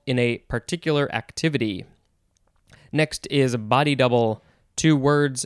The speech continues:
noun from nineteen eighty-one. A double who takes the place of an actor, especially in scenes calling for nudity. Um, yeah, that's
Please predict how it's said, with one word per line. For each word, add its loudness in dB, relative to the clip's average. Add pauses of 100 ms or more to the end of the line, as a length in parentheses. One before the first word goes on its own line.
noun 0
from -2
nineteen -2
eighty-one. 0 (480)
A 2
double 2
who -2
takes -2
the -4
place 0
of -2
an -2
actor, -2 (240)
especially 0
in -2
scenes -2
calling 0
for -2
nudity. 2 (680)
Um, 0
yeah, 4
that's -2